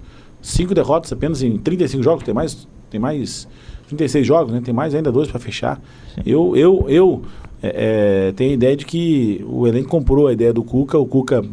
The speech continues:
Speaker 1: fez um trabalho fantástico e motivado a cada jogo, motivado a cada rodada.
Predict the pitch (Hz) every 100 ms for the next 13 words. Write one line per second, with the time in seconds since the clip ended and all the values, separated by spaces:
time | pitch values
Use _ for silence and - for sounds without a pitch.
0 | - - - - - 120 120 120 120 120
1 | 117 123 120 127 147 - 170 170 147 147
2 | 147 143 117 139 170 147 139 - 127 117
3 | 113 151 139 131 120 123 147 131 127 120
4 | 120 110 104